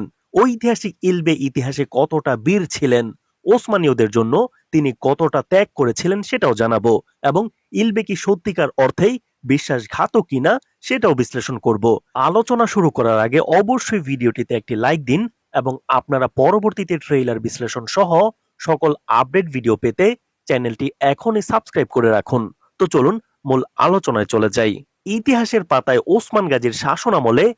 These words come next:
ইলবেকে না পাওয়া গেলেও ওরহান গাজীর শাসনামল থেকে ইলবে নামক ঐতিহাসিককে হাজী ইলবে নামে খুঁজে পাওয়া যায়। আমরা ইতিহাস থেকে জানতে পেরেছি ইলবে ওরহান গাজীর সভায় অনেক গুরুত্বপূর্ণ মতামত পেশ করতেন এবং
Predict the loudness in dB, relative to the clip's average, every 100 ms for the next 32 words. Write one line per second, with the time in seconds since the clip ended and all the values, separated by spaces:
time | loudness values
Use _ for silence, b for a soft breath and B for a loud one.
0 | _ -2 0 2 0 0 -2 0 2 2
1 | 2 2 2 2 0 0 0 2 0 0
2 | 0 0 -4 -8 -6 -4 -4 -2 -4 0
3 | 0 0 _ _ -8 -4 0 2 2 0
4 | -2 0 2 2 0 -2 -6 -8 2 2
5 | 2 _ _ 0 0 2 -2 0 0 2
6 | 0 0 -2 -2 0 0 2 2 4 2
7 | 2 _ _ -4 -2 0 -2 -2 0 0
8 | 0 -2 -4 0 0 0 0 -2 0 0
9 | -2 -6 _ -2 -2 2 0 2 2 2
10 | 0 0 0 0 2 0 2 2 0 -2
11 | _ -6 -2 -2 -2 0 0 0 0 0
12 | -2 0 0 0 -4 0 0 0 -2 0
13 | 0 -2 -2 -2 0